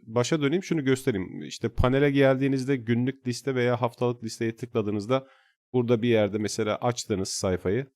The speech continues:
varsayalım ki, hatta buradan bir şey seçelim. Mesela burada, e, Accel hissesi çıkmış. Accel hissesi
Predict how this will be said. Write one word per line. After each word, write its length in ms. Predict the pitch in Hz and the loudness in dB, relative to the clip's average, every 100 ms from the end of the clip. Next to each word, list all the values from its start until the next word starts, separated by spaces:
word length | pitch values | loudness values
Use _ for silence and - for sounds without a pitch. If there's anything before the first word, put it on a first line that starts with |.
| _ | _
varsayalım 540 | 107 92 - 95 87 | -2 -2 0 -2 -2
ki, 200 | 87 135 143 _ _ _ _ | -4 -6 -6 _ _ _ _
hatta 320 | 117 - 139 | -6 2 2
buradan 260 | 143 143 107 | 4 2 2
bir 60 | |
şey 100 | - | -2
seçelim. 360 | - - 113 135 | -6 -8 -8 -4
Mesela 360 | 131 131 127 127 | -2 2 2 2
burada, 300 | 123 127 - _ _ _ _ _ | 0 -2 -6 _ _ _ _ _
e, 60 | 104 | -2
Accel 520 | 98 127 127 - 120 | 0 2 0 2 0
hissesi 480 | 117 - 123 127 131 | 0 -2 -2 -2 -2
çıkmış. 540 | 120 - 104 - - - - - _ _ | -4 -4 -10 -10 -12 -12 -12 -14 _ _
Accel 380 | 120 110 - 113 | -2 0 -2 -4
hissesi 580 | 107 110 120 - 113 | -4 -6 -6 -4 -6